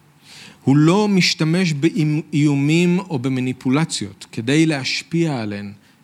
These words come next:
איכשהו. הוא פשוט מספר להן את מה שקרה, ואת מה שאלוהים הראה לו ואמר לו, ואז הוא נותן להן מקום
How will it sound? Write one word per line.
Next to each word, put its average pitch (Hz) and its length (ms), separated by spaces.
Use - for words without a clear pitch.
איכשהו. - 360
הוא 139 140
פשוט 175 320
מספר 180 600
להן 196 260
את 175 140
מה 156 140
שקרה, 127 520
ואת 131 240
מה 151 180
שאלוהים 151 720
הראה 131 380
לו 160 300
ואמר 120 540
לו, 127 200
ואז 180 400
הוא 202 80
נותן 185 360
להן 185 360
מקום 120 560